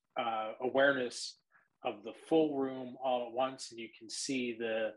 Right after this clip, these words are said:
subtle nonverbals. Like, you know, I can see you know, uh, Jay, you know, giving, uh, Lef a sideways look when I say something's totally, you know, random and silly,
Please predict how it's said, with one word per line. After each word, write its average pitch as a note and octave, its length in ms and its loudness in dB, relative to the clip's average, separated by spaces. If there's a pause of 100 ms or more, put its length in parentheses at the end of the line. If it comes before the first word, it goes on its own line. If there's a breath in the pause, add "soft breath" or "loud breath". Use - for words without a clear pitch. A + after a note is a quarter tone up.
(280)
subtle B2 760 4
nonverbals. B2+ 880 2
Like, A#2 140 -4 (100)
you A2+ 80 -8
know, A2 60 0
I A2+ 120 0
can A2+ 120 -14
see A2+ 460 -6 (500 loud breath)
you A2+ 60 0
know, A2 120 0 (240)
uh, G#2+ 120 2
Jay, A2+ 480 4 (120)
you A#2+ 60 -4
know, G#2+ 160 0
giving, G#2+ 460 -2 (120)
uh, G#2 300 2 (100)
Lef A#2+ 280 2
a - 20 -2
sideways A2+ 540 4
look A2+ 180 -2 (140)
when A2 180 -8
I A2 120 0
say A2 260 -4
something's G#2 540 -10 (120)
totally, G#2+ 280 -2 (340)
you A2+ 100 -12
know, G#2 60 -8
random G#2+ 340 0
and G#2 140 -6
silly, A#2+ 440 0